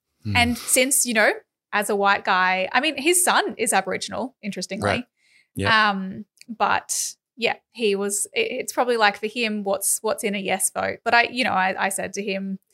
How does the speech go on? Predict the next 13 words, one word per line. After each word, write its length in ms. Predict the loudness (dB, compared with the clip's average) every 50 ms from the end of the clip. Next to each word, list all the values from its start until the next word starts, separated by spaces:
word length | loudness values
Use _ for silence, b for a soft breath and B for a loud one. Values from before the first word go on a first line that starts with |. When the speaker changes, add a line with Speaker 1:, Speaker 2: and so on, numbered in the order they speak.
| _ _ _ _ _ _ _ _
Speaker 2:
"Well, 480 | 0 2 2 2 0 -2 -4 -6 -8 _ _
maybe 260 | -4 -4 -2 -2 -4
yes 560 | -6 -2 0 0 0 0 0 0 0 0 -2 -4 _ _ _ _ _ _ _ _ _ _ _ _
isn't, 360 | -2 0 0 0 -2 -2 -8 _ _ _
there 220 | -2 0 0 0
isn't 300 | 0 0 -2 -4 -6 -4 -6
any 180 | -6 -4 -4 -2
significant 680 | -4 -4 -2 -4 -6 -6 -8 -8 -6 -6 -6 -8 -12 _ _ _ _ _ _ _ _ _ _ _ _ _ _
benefit 340 | 0 0 0 0 -4 -6 -4
for 100 | -4 -6
you, 300 | -4 -2 -2 0 -2 0 -2
but 200 | -2 -4 -4 -4
what's, 520 | -4 -4 -2 0 2 4 4 4 2